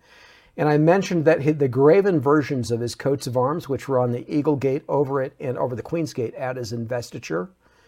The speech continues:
in July nineteen sixty-nine, those look like huge cast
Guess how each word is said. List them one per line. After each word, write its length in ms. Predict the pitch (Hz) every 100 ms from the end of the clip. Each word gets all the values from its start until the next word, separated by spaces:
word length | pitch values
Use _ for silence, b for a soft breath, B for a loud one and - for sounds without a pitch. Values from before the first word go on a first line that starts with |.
| b b b
in 100 | 123
July 300 | 127 127 135
nineteen 400 | 139 135 131 135
sixty-nine, 560 | - 135 - 127 147 147 _ b b b b b b b b -
those 400 | 156 202 233 156
look 300 | 175 196 -
like 320 | 151 151 147
huge 460 | - 170 185 175 -
cast 440 | - 151 156 -